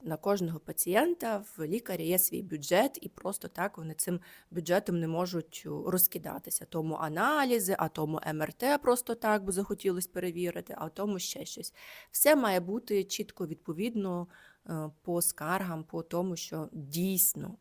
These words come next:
потрібно. Далі, якщо в когось, не дай Бог, серйозне захворювання, сердечно-судинна система, онкологія і так далі, і потрібно зробити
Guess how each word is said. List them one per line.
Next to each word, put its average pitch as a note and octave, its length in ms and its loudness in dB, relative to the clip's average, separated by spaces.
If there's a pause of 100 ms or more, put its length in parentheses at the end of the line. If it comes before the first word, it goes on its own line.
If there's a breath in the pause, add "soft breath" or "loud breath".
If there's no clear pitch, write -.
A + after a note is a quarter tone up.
(120)
потрібно. D#3+ 680 -6 (160)
Далі, F3+ 440 2
якщо F3+ 320 -2
в C#4+ 100 -6
когось, G#3+ 600 0 (160)
не F#3 120 -4
дай G3 200 4
Бог, F3+ 360 0
серйозне F3+ 640 2
захворювання, E3+ 840 -6 (960 soft breath)
сердечно-судинна F3 1300 4
система, D3+ 840 -4
онкологія E3 920 0
і F3 80 -8
так E3 220 -10
далі, D3+ 260 -8
і - 140 -12
потрібно F#3 540 -2
зробити F#3 680 0